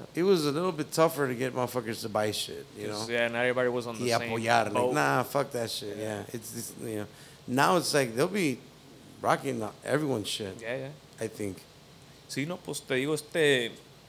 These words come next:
Speaker 2: yo a veces me sorprendo, bro, así como que de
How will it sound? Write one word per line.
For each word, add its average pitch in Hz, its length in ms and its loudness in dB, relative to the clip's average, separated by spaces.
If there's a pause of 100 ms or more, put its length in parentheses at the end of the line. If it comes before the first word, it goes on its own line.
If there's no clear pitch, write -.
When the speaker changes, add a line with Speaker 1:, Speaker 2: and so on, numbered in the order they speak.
(120)
Speaker 2:
yo 139 840 4 (420)
a 117 100 -4
veces 135 260 -2
me 127 460 0 (640)
sorprendo, 117 600 -4
bro, 147 100 2
así 131 240 -2
como 151 240 -8
que 127 120 2
de 117 60 -4